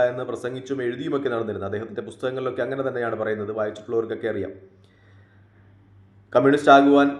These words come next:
കഴിയില്ല എന്ന് പ്രസംഗിച്ച് നടന്ന അദ്ദേഹം പിന്നീട് കമ്മ്യൂണിസ്റ്റ് പാർട്ടിക്ക് വേണ്ടി പ്രസംഗിച്ച് നടക്കുന്നതാണ് കണ്ടത്. അതങ്ങനെ, അതുകൊണ്ട് തന്നെ പെട്ടെന്ന് തന്നെ ചാഞ്ഞും ചരിഞ്ഞുമൊക്കെ ഒരു രാഷ്ട്രീയത്തിൽ വിധേയത്വം പ്രകടിപ്പിക്കുവാൻ കഴിവുള്ള ആളാണ്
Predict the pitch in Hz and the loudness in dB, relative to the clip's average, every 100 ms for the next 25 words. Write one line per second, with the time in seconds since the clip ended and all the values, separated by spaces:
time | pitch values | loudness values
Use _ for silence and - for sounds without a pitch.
0 | - 131 147 151 165 151 135 123 135 135 | -2 0 2 2 2 2 0 -4 -4 -4
1 | 131 120 123 120 127 127 123 127 120 123 | -6 -4 -4 -4 -4 -6 -6 -6 -6 -6
2 | 135 147 131 123 - 123 123 117 - 120 | -8 -4 -2 -2 -4 -8 -8 -8 -10 -10
3 | 117 117 113 113 117 113 107 104 101 131 | -10 -6 -6 -6 -6 -6 -6 -6 -8 -8
4 | 139 156 151 139 135 151 151 151 151 143 | -6 -6 -6 -6 -4 -2 -2 -2 -2 -4
5 | - - - 139 165 170 160 151 147 - | -8 -14 -4 -2 0 -2 -2 -4 -6 -4
6 | 135 139 151 147 135 139 156 143 139 135 | -2 -2 -4 -4 -4 -2 -4 -4 0 -2
7 | 127 - - 127 131 123 - _ _ _ | -2 -10 -6 -2 -2 -4 -14 _ _ _
8 | - 120 127 - 151 143 147 135 143 139 | -2 0 0 -4 -6 -4 -2 2 2 0
9 | 143 139 139 135 120 135 131 123 120 123 | -2 -2 -4 -6 -4 -2 0 -2 -2 -2
10 | 123 117 113 113 113 | 0 2 0 -2 -4